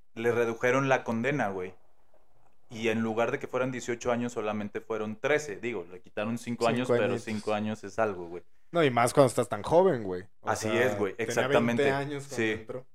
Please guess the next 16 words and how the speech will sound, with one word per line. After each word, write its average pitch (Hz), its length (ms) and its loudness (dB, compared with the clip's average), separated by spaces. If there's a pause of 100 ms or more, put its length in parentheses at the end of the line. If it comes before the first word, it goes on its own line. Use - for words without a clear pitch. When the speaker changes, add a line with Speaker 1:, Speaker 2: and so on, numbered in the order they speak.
(100)
Speaker 1:
Entonces, 107 560 -4
sí, 110 100 -12
salió 104 260 -4
de 110 100 0
treinta 104 300 -4
y 101 60 -2
tres 120 300 -2
años, 139 460 2 (580)
eh, 98 640 -4 (440)
y 120 440 -8 (340)
sale 113 680 2 (500)
y 110 100 -4
le 107 100 -2
ofrecen 107 640 0
una 113 280 -2
película 120 640 -8